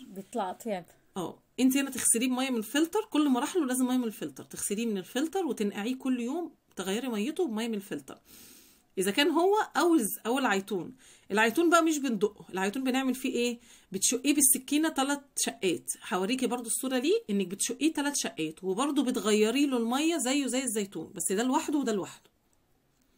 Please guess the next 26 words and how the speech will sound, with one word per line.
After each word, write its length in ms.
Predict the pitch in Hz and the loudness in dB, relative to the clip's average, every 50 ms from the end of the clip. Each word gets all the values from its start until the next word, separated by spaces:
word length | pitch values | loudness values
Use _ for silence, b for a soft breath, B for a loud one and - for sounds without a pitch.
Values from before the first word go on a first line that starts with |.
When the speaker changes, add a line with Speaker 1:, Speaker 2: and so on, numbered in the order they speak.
| b b b b b b b b b b b b b - | b b b b b b b b b b b b b -2
Speaker 2:
هنا 140 | 226 240 240 | 2 2 2
ده 120 | 214 - - | 2 0 -2
كان 260 | - 233 214 214 214 | -2 0 2 2 2
الزيتون 720 | 208 202 190 180 180 180 175 165 190 185 180 - 247 240 | 2 2 2 2 2 0 -2 -2 -2 -4 -4 -4 -8 -8
اهو، 400 | - 185 180 214 311 466 466 - 185 | -6 -6 -2 0 0 0 0 -2 -6
وده 140 | 180 196 | -4 -2
العيتون. 440 | 220 220 190 170 170 170 - - 302 | -2 -2 -2 -4 -6 -6 -4 -2 -2
Speaker 1:
وهي 200 | 427 - 208 202 | -2 -2 -2 -6
العيتون. 500 | 190 185 180 185 190 _ - 220 196 196 - _ _ _ _ _ _ _ _ - - _ - | -8 -8 -10 -14 -14 _ -14 -12 -12 -12 -14 _ _ _ _ _ _ _ _ -20 -20 _ -10
Speaker 2:
شايفين؟ 500 | - - 202 214 208 - - 262 381 453 - _ b b b b b b b b b b b b b b | -4 -2 -2 -2 -2 -2 -2 -2 -2 -2 -6 _ b b b b b b b b b b b b b b
هي 200 | - 220 240 247 | 2 2 2 2
بصراحه 320 | 233 - - 220 240 - - | 2 -2 -2 -4 -4 -6 -4
كان 120 | 208 196 | -2 -2
يتاكل 340 | 185 180 - 233 - - 208 | -2 -2 -4 -8 -6 -6 -8
كده، 260 | - - - - - _ _ _ _ - | -10 -8 -12 -12 -12 _ _ _ _ -6
بجد 340 | 160 180 214 208 190 170 | -4 -4 -4 -4 -4 -8
زيتون 260 | 170 170 - - 220 214 | -10 -8 -4 -2 0 0
جميل 260 | 196 190 208 185 - | 0 0 -2 -4 -6
قوي. 140 | - - - _ _ B B B B B B B B | -8 -14 -16 _ _ B B B B B B B B
الكيلو 460 | 254 254 - - 320 339 370 359 359 | -2 -2 2 6 8 8 10 8 6
ياخد 300 | 294 311 320 - 320 - | 4 2 0 -2 -4 -4
حوالي 420 | - - 240 240 269 320 339 359 | 0 2 2 4 4 4 4 2
تلات 340 | 339 - 277 285 285 285 - | 2 2 0 0 0 -2 -2
معالق 280 | 226 214 247 285 269 - | -4 -2 -2 -2 -4 -6
كبار 500 | - - - 208 214 262 311 370 320 247 | -6 -6 -4 0 2 2 2 2 2 0
ملح، 460 | 208 170 - - - - - - | -2 -2 -2 -4 -10 -12 -12 -14